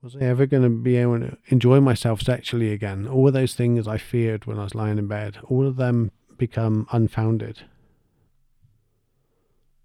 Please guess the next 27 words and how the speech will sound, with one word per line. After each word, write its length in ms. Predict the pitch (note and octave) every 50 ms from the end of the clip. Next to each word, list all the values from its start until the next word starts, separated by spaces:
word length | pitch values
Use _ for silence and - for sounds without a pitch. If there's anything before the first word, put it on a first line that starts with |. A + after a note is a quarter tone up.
| _ _
They 80 | A#2
weren't 300 | A2 G#2+ A#2 A#2+ A#2 A#2
real. 340 | A2+ A#2 A#2 A2+ G#2+ G#2+ G#2+ G#2 - _ _ _ _ _ _ _ _ _ _ _ _ _ _ _ _ _ _ _ _ _ _ _ _ _ _ _ _ _
But 120 | A#2+ A2
the 80 | A2+ A2
fear 340 | - - - C3+ C3 B2+
of 80 | A#2+ A2+
that 160 | A#2 A2 -
feeling 340 | - - B2+ A#2 A2+ A2+ A2
was 120 | A2 G#2
real 200 | A2 A2 A2 A2
at 120 | A2 A2+ A2+
the 60 | G#2
time. 500 | - - G#2+ G#2+ G#2+ G#2+ G#2+ G#2 F#2+ - _ _ _ _ _ _ _ _ _ _ _ _ _ _ _ _ _ _ _ _ _ _ _ _ _ _ _ _ _ _ _ _ _ _ _ _ _ _ _ _ _ _ _ _
And 160 | C3 B2 B2
when 140 | B2+ C3 C3+
you 100 | C3+ C3
learn 400 | C3 C3 C3 C3 C3 C3 B2+ B2
that 240 | B2 A#2+ - _
the 120 | - C3 G#2+
fear 520 | - - C#3+ C#3 C3+ B2+ B2 A#2+ A#2 A#2 - _ _
very 200 | - C3 B2+ B2+
often 380 | B2+ B2 - - C3+ B2+ B2 A#2
doesn't 320 | C3+ C3+ C3+ C#3 C3+ B2
lead 200 | B2 B2 A#2+ A2
to 100 | - A#2
suffering, 580 | - - D3+ D3+ - - - C#3 B2 A2+ -